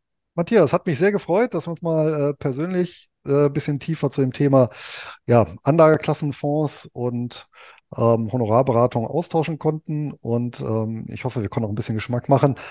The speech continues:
auf dein Buch. Wie gesagt, ab sofort erhältlich überall, wo es Bücher gibt. In dem Sinne, weiter viel Erfolg und dein Tipp, wo steht Werder am Ende der Saison?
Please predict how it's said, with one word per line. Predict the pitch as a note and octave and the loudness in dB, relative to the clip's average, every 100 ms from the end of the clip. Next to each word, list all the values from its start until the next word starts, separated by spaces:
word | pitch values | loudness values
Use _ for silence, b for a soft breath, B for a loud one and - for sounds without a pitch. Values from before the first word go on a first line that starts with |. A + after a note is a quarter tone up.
| B - | B 0
auf | C3 C#3+ D#3+ - - D3 | 6 8 8 4 -6 -2
dein | C3 B2+ B2 | 2 4 2
Buch. | D3+ A3 A3 - _ _ | -2 -2 -2 -10 _ _
Wie | C3 | -10
gesagt, | B2 B2+ - | -6 -6 -8
ab | G#2+ | -10
sofort | - G#2+ G#2+ G#2+ - _ _ _ _ _ _ _ _ _ - | -8 -6 -2 -2 -4 _ _ _ _ _ _ _ _ _ 0
erhältlich | A#2 G#2 A2 - A2+ - | 2 4 2 0 -4 -4
überall, | G2 G2 G2 F#2+ - | -6 -4 -2 -4 -6
wo | G2+ | -8
es | - - | -8 -10
Bücher | G#2 G2 G2+ | -10 -4 -4
gibt. | F#2+ F3+ | -2 -4
In | C#3+ | -2
dem | B2 D#3 | 0 2
Sinne, | E3 G#3 A#2+ B B B B B _ _ - | 4 2 2 B B B B B _ _ 2
weiter | C3 E3 E3+ D#3+ E3 - | 4 6 6 6 4 0
viel | E3 D#3+ | 4 6
Erfolg | D3+ D#3+ F3+ G#3+ - | 6 6 6 6 2
und | E3+ F#3 - D#3 | 0 0 -2 0
dein | E3+ D#3+ | 0 2
Tipp, | F#3+ G3+ C3+ | 0 0 -4
wo | D3 | -4
steht | E3 D#3+ A#2 | -4 -4 0
Werder | C3+ F3+ F#3+ | 2 2 0
am | C#3+ | -2
Ende | D3+ E3+ | -4 -2
der | D#3 C#3+ | 0 0
Saison? | C#3 C#3 F#3 | -2 -4 -4